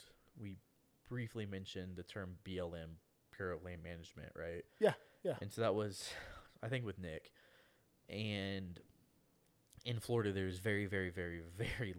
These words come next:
Speaker 1: little. There is no
Speaker 2: There, yeah, technically
Speaker 1: B L M
Speaker 2: there is no
Speaker 1: land.
Speaker 2: B L M land in Florida.
Speaker 1: Correct. There is national land,
Speaker 2: Yep.
Speaker 1: being the Ocala National Forest.
Speaker 2: Well, there's the Ocala, there is the
Speaker 1: Everglades.
Speaker 2: Seminole,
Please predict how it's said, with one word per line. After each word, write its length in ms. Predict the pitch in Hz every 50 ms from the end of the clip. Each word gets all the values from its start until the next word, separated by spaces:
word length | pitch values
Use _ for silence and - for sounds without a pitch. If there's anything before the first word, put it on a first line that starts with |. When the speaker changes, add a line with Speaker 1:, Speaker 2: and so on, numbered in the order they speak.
| 85
Speaker 1:
little. 360 | 90 95 95 95 90 82 - -
There 160 | 110 117 127
is 180 | 135 143 127 107
no 320 | 113 120 117 113 107 98 87 - - _ _ _ _ _ _ _ _ - _ _ -
Speaker 2:
There, 200 | 107 143 151 170 185
yeah, 220 | 123 123 123 127 -
technically 260 | - 190 - - 110 - -
Speaker 1:
B 40 |
L 40 | -
M 60 | 143
Speaker 2:
there 180 | 135 135 131 131
is 160 | 143 151 143 143
no 140 | 135 131
Speaker 1:
land. 100 | 127 127
Speaker 2:
B 100 | 131 135
L 160 | 131 127 120 123
M 180 | 120 120 120
land 220 | 120 120 120 117 113
in 120 | 113 110
Florida. 280 | - - 104 98 98 98
Speaker 1:
Correct. 340 | - 123 107 92 73 - - - _ -
There 140 | 110 110
is 160 | 110 120 110 98
national 560 | 104 110 110 123 131 - - 143 127 113 107
land, 380 | 87 80 76 69 73 117 - - - _
Speaker 2:
Yep. 120 | 139 135 131
Speaker 1:
being 200 | 117 113 113 107
the 60 | 101
Ocala 380 | 95 90 - - 87 76 80 82
National 360 | 82 - - - - 73 -
Forest. 460 | - - 82 76 69 - - - - -
Speaker 2:
Well, 180 | 143 147 143 143
there's 380 | 139 147 143 139 123 - - - - - - 135
the 400 | 139 139 135 135 135 135 131 -
Ocala, 680 | 139 135 - - 151 151 151 160 160 160 160 165 165 - - _ _ _ _ _ _ _ _ -
there 300 | 139 131 131 135 131 131
is 340 | 127 131 131 131 127 120 - -
the 420 | 131 127 127 123 123 123 123 117 - - - - - - - -
Speaker 1:
Everglades. 420 | - 92 87 92 76 76 71 -
Speaker 2:
Seminole, 480 | - 147 139 143 151 151 156 165 185 -